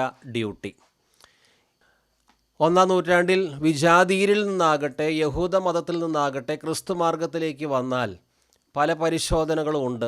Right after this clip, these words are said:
നമുക്കറിയാം. അങ്ങനെ നാനാവിധത്തിലുള്ള പരിശോധനകൾ ഇവർ സ്വീകരിച്ച വിശ്വാസം മൂലം അനുഭവിച്ചു കൊണ്ടിരിക്കുന്നു. അങ്ങനെയുള്ളവർക്കാണ്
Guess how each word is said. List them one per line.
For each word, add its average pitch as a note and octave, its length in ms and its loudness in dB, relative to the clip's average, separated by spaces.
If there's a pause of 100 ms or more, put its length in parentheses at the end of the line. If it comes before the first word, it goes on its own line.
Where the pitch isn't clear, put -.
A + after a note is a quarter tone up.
(120)
നമുക്കറിയാം. A#2+ 680 -6 (640)
അങ്ങനെ E3 300 0
നാനാവിധത്തിലുള്ള E3 1160 2 (720)
പരിശോധനകൾ C#3 840 0 (1200)
ഇവർ F3 300 2
സ്വീകരിച്ച G#3+ 760 2
വിശ്വാസം G3 720 2
മൂലം E3 360 -2 (120)
അനുഭവിച്ചു E3+ 580 -2
കൊണ്ടിരിക്കുന്നു. B2 640 -8 (880)
അങ്ങനെയുള്ളവർക്കാണ് D#3+ 1200 0